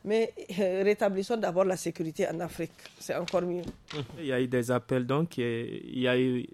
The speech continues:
Speaker 2: en particulier un appel en faveur d'une allocation générale de droits de tirage, D T S,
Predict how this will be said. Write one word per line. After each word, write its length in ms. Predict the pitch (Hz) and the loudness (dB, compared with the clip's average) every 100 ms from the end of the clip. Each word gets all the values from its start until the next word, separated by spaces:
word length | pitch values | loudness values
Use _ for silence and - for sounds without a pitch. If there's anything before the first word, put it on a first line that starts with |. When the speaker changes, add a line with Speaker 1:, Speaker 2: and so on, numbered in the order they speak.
| - | -6
Speaker 2:
en 120 | 127 | -4
particulier 540 | 123 127 131 - 127 135 | 0 0 0 -2 2 2
un 200 | 123 123 | 2 0
appel 380 | 120 151 156 | 0 2 2
en 140 | 135 117 | 2 0
faveur 400 | - 120 131 131 | -2 0 0 0
d'une 440 | 123 120 117 113 - | -2 -2 -2 -6 0
allocation 680 | 135 131 - 123 - 131 | 2 2 0 -2 0 -2
générale 540 | 127 120 117 117 151 180 - | -2 0 0 2 0 0 -6
de 180 | 127 123 | -6 -4
droits 260 | 123 127 123 | 0 0 -2
de 280 | 120 117 113 | -2 -6 -6
tirage, 540 | - 131 127 151 160 - | 0 0 2 0 -4 -12
D 280 | - 123 127 | -8 0 0
T 140 | - | 2
S, 340 | 120 139 - | 0 0 -2